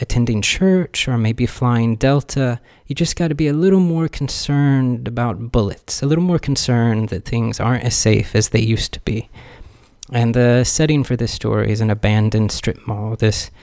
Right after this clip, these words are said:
idea, particularly from, I guess, the early two thousands, of the, of the crowds that used to go to malls, the crowds that made up the Dawn of the Dead,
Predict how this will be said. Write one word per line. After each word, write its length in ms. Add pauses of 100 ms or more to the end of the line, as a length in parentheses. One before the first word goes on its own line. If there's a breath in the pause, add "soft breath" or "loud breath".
(380 soft breath)
idea, 420
particularly 460
from, 180
I 80
guess, 220
the 120
early 260
two 180
thousands, 680
of 200
the, 260
of 160
the 520
crowds 480
that 100
used 200
to 60
go 120
to 60
malls, 480
the 80
crowds 460
that 100
made 260
up 240
the 100
Dawn 280
of 120
the 80
Dead, 460